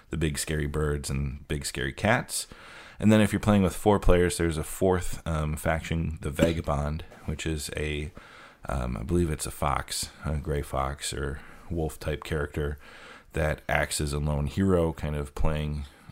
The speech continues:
each side against, uh, themselves, completing quests, um, in, in a, a very different way from the other three factions.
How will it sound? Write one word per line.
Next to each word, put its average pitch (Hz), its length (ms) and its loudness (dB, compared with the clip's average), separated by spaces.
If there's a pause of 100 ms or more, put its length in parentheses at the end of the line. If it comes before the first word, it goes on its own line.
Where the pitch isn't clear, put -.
each - 240 -6
side 76 240 -2
against, 73 500 -6 (220)
uh, 73 160 -4
themselves, 73 560 -2
completing 73 460 -4
quests, - 520 -2 (600)
um, 67 440 -2
in, 69 220 -2
in 69 260 -4
a, 67 320 -4 (200)
a 78 100 -2
very 92 320 6
different 76 460 -2
way 67 180 -2
from 76 240 -4
the 73 100 -2
other 71 160 -4
three - 200 -10
factions. - 600 -4